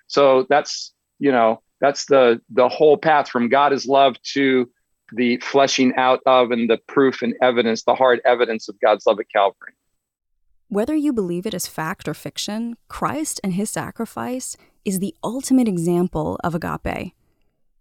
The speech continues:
Speaker 2: The more you dive into the New Testament, the more we see that every part of the Bible is leading up to this moment of perfect love.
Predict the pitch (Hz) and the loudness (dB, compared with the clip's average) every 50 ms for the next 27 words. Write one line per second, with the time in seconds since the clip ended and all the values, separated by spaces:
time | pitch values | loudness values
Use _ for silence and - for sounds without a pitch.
0 | _ _ - 208 220 220 233 254 277 262 269 247 196 202 190 208 202 202 202 180 | _ _ 0 2 2 4 2 2 0 0 0 0 0 0 0 -2 0 -2 -2 -2
1 | 196 170 180 180 175 170 - - 185 175 - - 180 180 175 - 185 185 185 180 | -2 -2 -2 0 0 -2 -2 -6 -10 -8 -6 -4 -2 -2 -2 -2 -2 -2 0 0
2 | 185 208 214 240 233 208 - - 202 190 196 185 175 - - 180 180 208 240 247 | 0 0 0 0 -2 -2 -4 -4 -4 -4 -4 -4 -4 -4 -6 -4 -4 -2 -2 -4
3 | - - - 208 208 202 208 185 170 180 165 160 - 160 170 180 165 - 151 147 | -4 -6 -6 -4 -4 -2 -2 -4 -4 -4 -6 -6 -6 -6 -6 -6 -6 -8 -8 -8
4 | 147 - 165 165 165 170 170 185 196 214 220 - - 165 143 - - - - _ | -8 -8 -8 -8 -6 -4 -4 -4 -2 -4 -4 -4 -4 -6 -6 -6 -8 -12 -16 _
5 | _ _ _ - 208 165 196 196 - 208 190 180 185 180 170 156 139 - - - | _ _ _ -10 -8 -6 -6 -4 -2 -2 -2 -2 -2 -2 -4 -6 -8 -12 -14 -16
6 | - _ _ - - - - _ - - - - 233 - - - - - - 82 | -18 _ _ -18 -18 -18 -6 _ -2 -2 0 -2 -6 -12 -12 -14 -16 -12 -10 -8
7 | 67 58 - 64 - - | -8 -6 -6 -8 -10 -14